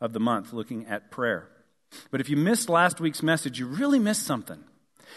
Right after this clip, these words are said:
If you missed last week's service, you really missed something.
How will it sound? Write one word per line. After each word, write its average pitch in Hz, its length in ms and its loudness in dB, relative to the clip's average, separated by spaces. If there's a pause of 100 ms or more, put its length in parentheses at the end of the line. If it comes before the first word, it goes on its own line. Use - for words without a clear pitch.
(100)
If 143 100 -6
you 165 80 0
missed 185 200 2
last 190 260 2
week's 190 180 -4
service, 202 640 -2
you 143 80 -6
really 208 280 -2
missed 180 400 -2
something. - 360 -10